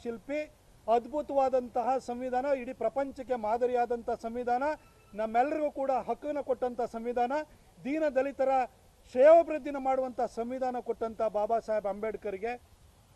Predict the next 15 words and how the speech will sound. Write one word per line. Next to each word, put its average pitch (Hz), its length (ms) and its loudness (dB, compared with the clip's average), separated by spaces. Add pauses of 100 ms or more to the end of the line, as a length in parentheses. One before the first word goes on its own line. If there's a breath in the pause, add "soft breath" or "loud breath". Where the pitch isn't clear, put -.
(140)
ಭಾರತ 214 260 0
ರತ್ನನ 214 320 -4
ನೀವು 208 180 -8
ಕೊಟ್ರಾ? 214 480 -4 (680)
ಕೊಡ್ಲಿಲ್ಲ. 196 600 -4
ನೆಹರು 208 340 -4
ತನಗೆ 214 320 -6
ತಾನೇ 233 220 -2
ಕೊಟ್ಕೊಂಡ್ರು 220 400 -6
ಐವತ್ನಾಲ್ಕರಲ್ಲಿ, 214 680 -4
ಐವತ್ತೈದರಲ್ಲಿ. 214 680 -6 (880)
ಎಪ್ಪತ್ತೊಂದರಲ್ಲಿ 311 1000 4
ಇಂದಿರಾ 349 280 6
ಗಾಂಧಿ 330 300 4
ಬಂದ್ರು, 302 520 2